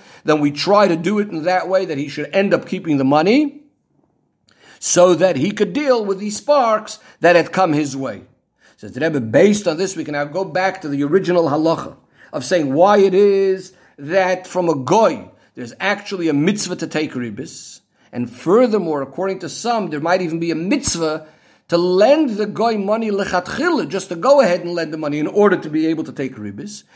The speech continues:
'Cause the actual fact that the goy needs to come to me and borrow money from me, that means to say that there are certain sparks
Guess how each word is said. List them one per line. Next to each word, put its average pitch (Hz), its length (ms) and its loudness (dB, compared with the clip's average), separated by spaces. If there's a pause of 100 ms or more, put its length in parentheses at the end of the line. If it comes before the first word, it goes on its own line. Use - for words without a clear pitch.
(160)
'Cause - 220 -12
the - 120 -8
actual 208 520 -2
fact 196 320 0
that 185 100 -4
the 165 60 -2
goy 185 240 4
needs 180 240 -6
to - 80 -10
come 170 260 -6
to 170 80 -12
me 170 220 -8
and 147 120 -8
borrow 170 300 0
money 160 300 0
from 110 160 -10
me, 87 180 -14 (480)
that 160 160 -2
means 190 300 2
to 180 120 -4
say 175 840 2 (280)
that 170 600 -2 (280)
there 180 220 0
are 165 60 0
certain 190 720 -4 (720)
sparks - 1040 0